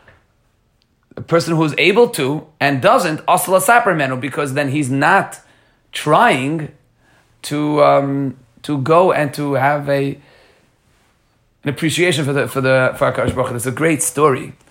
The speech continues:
um, that Reb David Orlovsky says,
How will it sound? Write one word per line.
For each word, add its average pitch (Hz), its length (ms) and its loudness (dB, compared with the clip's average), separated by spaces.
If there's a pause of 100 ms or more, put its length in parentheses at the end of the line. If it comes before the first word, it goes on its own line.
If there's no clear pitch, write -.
(360)
um, 117 560 -2 (800)
that 110 260 -4
Reb 120 140 -10
David 135 180 2
Orlovsky 127 400 0
says, 117 520 -4